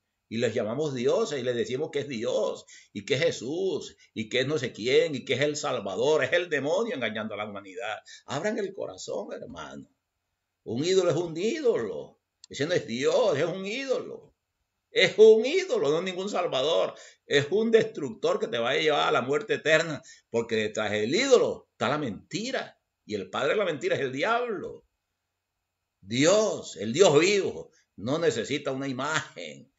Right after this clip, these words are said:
Él es espíritu y quiere estar en tu corazón, quiere estar en ti, en mí. Para eso murió su Hijo Jesucristo, para ayudarnos a que entendamos esta verdad.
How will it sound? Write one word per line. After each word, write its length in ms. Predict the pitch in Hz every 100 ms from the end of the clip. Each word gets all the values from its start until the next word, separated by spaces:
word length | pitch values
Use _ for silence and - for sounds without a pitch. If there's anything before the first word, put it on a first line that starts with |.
| _ _ _ _
Él 140 | 107
es 80 | 127
espíritu 840 | 135 - _ 143 196 185 - - -
y 60 |
quiere 180 | - 131
estar 160 | - 147
en 160 | 165
tu 100 | 165
corazón, 560 | 135 104 - - 165 175
quiere 140 | 139
estar 180 | 143 135
en 220 | 143 110
ti, 200 | - 160 139
en 120 | 113
mí. 420 | 180 226 143 90 _ _ _ _
Para 220 | 98 104
eso 180 | 107 196
murió 260 | 262 160
su 160 | 147 123
Hijo 280 | 143 135 113
Jesucristo, 680 | 107 107 127 175 - 92 - - _
para 160 | 98 110
ayudarnos 840 | 110 110 120 160 185 185 135 101
a 100 | 110
que 60 | 120
entendamos 520 | 110 101 110 113 117
esta 200 | - -
verdad. 520 | - 80 92 78